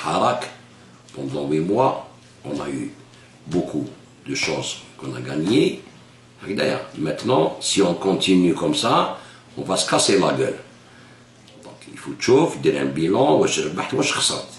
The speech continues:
لا فلان ما كاشو. وهذه c'est une grande victoire. Les islamistes ما كاشهم. في هذه les élections. هنا تخطف له. خطف ل-، لا شونس ديالك، كان تكون انتيليجون. هنا ن-، هوب، هنا نحكم، طاك، هوب، هوب، هوب، هوب. نحينا هاد الزوج، سي بون.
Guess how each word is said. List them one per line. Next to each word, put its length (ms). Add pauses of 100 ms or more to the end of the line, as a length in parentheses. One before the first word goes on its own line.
(260)
لا 120
فلان 440
ما 60
كاشو. 320 (480)
وهذه 260
c'est 160
une 100
grande 260
victoire. 420 (220)
Les 180
islamistes 560
ما 100
كاشهم. 400 (340)
في 140
هذه 240
les 120
élections. 420 (640)
هنا 320
تخطف 380
له. 320 (800)
خطف 280
ل-، 320
لا 60
شونس 320
ديالك، 360 (360)
كان 140
تكون 300
انتيليجون. 560
هنا 160
ن-، 60
هوب، 380
هنا 220
نحكم، 300
طاك، 420 (140)
هوب، 260 (120)
هوب، 20
هوب، 220
هوب. 400
نحينا 380
هاد 80
الزوج، 220
سي 220
بون. 160